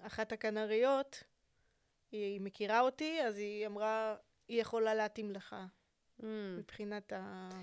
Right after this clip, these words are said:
Speaker 2: אז זהו, זה מה ששאלתי, כאילו, בתחום הזה זה
Speaker 1: כן, זה יותר מפה לאוזן כזה.
Speaker 2: זה יותר כזה,
Speaker 1: חשיפה
Speaker 2: כשצרי-,
Speaker 1: כזאת.
Speaker 2: כשאני צריך בתוך הלהקה שלי כנרית, למשל, אז אני הולכת לח-, זה לא אני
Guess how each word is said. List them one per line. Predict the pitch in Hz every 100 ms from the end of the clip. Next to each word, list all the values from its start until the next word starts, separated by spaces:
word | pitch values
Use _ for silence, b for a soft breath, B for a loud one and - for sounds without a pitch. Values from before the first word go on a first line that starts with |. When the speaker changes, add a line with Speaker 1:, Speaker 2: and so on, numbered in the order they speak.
| 196 B -
Speaker 2:
אז | 202
זהו, | 233
זה | 226 240
מה |
ששאלתי, | 226 220 214 190 185 185 -
כאילו, | 196 196 202
בתחום | 185 180 - - - 247 233
הזה | 214 214 208
זה | 190 185 185 180 185
Speaker 1:
כן, | 214 190
זה | 202
יותר | 208 240 254 247
מפה | 233 233 226
לאוזן | 214 214 202 202 202
כזה. | 180 180 190 - b b -
Speaker 2:
זה | 196
יותר | 202 196 233
כזה, | 240 233 220
Speaker 1:
חשיפה | 202 - 220
Speaker 2:
כשצרי-, | 185 220 208
Speaker 1:
כזאת. | 208
Speaker 2:
כשאני | - - 202 208 233
צריך | - 208 202 -
בתוך | 196 - 208 -
הלהקה | 202 185 - 202
שלי | - 202 202 202 190 -
כנרית, | 196 185 190 254 349 339
למשל, | 226 214 196 - 208 214 -
אז | 190 226 220 208
אני | 196 196
הולכת | 196 196
לח-, | 196 -
זה | 196
לא | 202 214 226
אני | 220 220